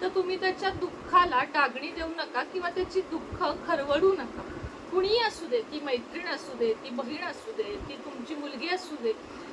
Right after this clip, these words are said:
कोणीही असू दे, तुम्ही, मला एकच म्हणायचं याच्यातून की तुम्ही एखाद्याच्या तोंडावर इतकं गोड बोलता, इतकं गोड बोलता आणि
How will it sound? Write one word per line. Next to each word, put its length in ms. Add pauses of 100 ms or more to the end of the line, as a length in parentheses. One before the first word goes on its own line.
कोणीही 380
असू 280
दे, 120 (460)
तुम्ही, 360 (180)
मला 200 (140)
एकच 440
म्हणायचं 500
याच्यातून 680
की 100
तुम्ही 320
एखाद्याच्या 500
तोंडावर 600 (140)
इतकं 520
गोड 300
बोलता, 520 (120)
इतकं 560
गोड 180
बोलता 480 (440)
आणि 340